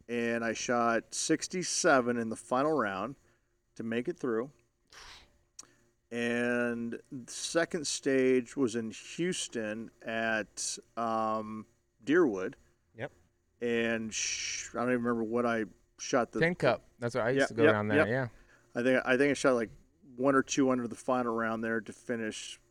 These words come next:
Speaker 1: top ten. And then finals was out in Palm Springs, and I was w-, Mike Weir won it that, that year,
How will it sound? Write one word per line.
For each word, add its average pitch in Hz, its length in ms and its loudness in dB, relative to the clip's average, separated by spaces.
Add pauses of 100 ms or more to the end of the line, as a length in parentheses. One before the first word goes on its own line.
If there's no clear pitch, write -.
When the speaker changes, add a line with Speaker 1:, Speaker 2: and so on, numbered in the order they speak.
Speaker 1:
top - 300 -2
ten. 107 420 -6 (680)
And 120 200 4
then 120 480 0
finals 151 680 2
was 120 160 0
out 123 160 2
in 101 80 -10
Palm 156 440 0
Springs, 110 840 -6 (760)
and 113 800 -2 (180)
I 117 160 0
was 117 280 0
w-, 123 420 -8 (420)
Mike 143 400 2
Weir 156 220 6
won 143 240 4
it 135 160 0
that, 113 260 0 (300)
that 113 180 -2
year, 101 300 -8